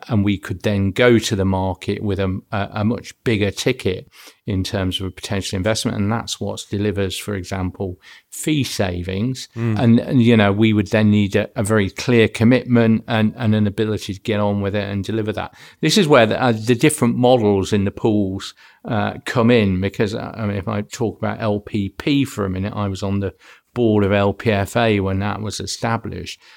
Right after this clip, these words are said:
Speaker 1: That has a very delegated model. The, the asset allocation, uh, agreed by L P F A, uh, is, is pretty high level, and an L P P has a, has a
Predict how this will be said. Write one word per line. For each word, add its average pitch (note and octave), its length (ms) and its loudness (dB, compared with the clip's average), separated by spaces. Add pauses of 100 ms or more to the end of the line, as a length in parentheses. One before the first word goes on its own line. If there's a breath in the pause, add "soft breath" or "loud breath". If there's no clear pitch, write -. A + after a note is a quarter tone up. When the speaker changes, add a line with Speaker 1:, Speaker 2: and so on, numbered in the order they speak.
(140)
Speaker 1:
That A#2+ 240 -2
has A2+ 400 2
a G2 80 2
very F#2+ 760 2 (340 loud breath)
delegated G2+ 800 0
model. G2 420 -4
The, G2 180 -4
the G#2+ 160 -6
asset G#2+ 340 -4
allocation, G2 920 -2 (460 soft breath)
uh, G#2 360 -2
agreed B2+ 480 0
by F2+ 240 -4
L F2+ 140 -4
P - 160 -8
F F#2 220 -4
A, F#2 340 -2 (320 loud breath)
uh, G2 280 0 (140)
is, A#2 320 4
is A#2 320 2
pretty F#2 380 -2
high F2+ 280 -2
level, F#2 380 -2
and G2+ 140 -2
an G2+ 160 -2
L G#2 160 0
P G2 300 -4
P G#2 260 -4
has G2 260 -4
a, G2 200 -4
has G#2 240 -4
a G2 180 -2